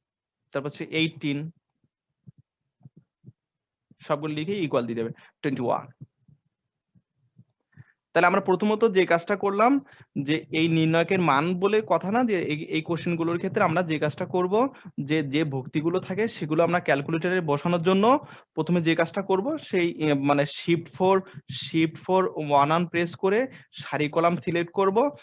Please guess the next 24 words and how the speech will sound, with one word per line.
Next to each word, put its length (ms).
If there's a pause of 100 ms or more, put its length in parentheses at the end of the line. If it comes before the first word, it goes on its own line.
(280)
তারপর 260
হচ্ছে, 360
উম, 320
সা-, 320 (160)
সিলেক্ট 280
করার 140
পরে 180
এইগুলো 240
মান, 320
এটা 220
হলো, 240 (240)
আহ, 120
প্রথম 400
সারির 260
প্রথম 340
উপাদান, 540
এরকমভাবে 500
সবগুলো 440
মান 340 (240)
সিরিয়াল 360
ওয়াইজ 180
বসায় 360
যেতে 200
হবে। 280